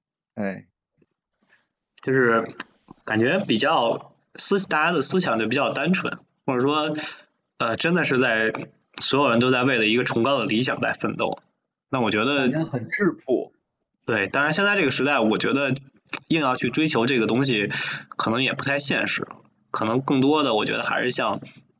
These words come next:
Speaker 2: 就是我们这期节目还是两点吧，一个仰望星空，就是还是要心怀理想，让我们渴望着有这么一个，就是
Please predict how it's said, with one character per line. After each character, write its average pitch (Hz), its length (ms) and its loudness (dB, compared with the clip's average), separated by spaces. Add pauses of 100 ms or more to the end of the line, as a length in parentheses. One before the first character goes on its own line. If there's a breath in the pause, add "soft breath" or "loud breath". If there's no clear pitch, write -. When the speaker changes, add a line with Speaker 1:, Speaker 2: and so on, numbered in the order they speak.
(480)
Speaker 2:
就 113 140 -2
是 113 80 2
我 110 100 4
们 110 100 0
这 127 100 0
期 143 120 0
节 120 140 0
目 127 120 2
还 110 160 0
是 113 480 0 (1120)
两 117 240 0
点 143 220 2
吧， - 180 -2
一 117 140 0
个 151 100 2
仰 110 220 2
望 110 100 2
星 143 160 2
空， 135 240 0
就 131 160 0
是 113 240 -2 (340)
还 - 200 -2
是 143 80 0
要 131 120 4
心 151 200 -2
怀 135 160 2
理 117 120 0
想， - 360 -4 (220)
让 107 140 -4
我 98 60 -2
们 98 140 -2 (500)
渴 95 220 -6
望 131 260 2
着 98 140 -2
有 98 100 -2
这 107 80 -2
么 95 100 2
一 98 120 0
个， 98 180 -4
就 98 140 -2
是 - 200 -6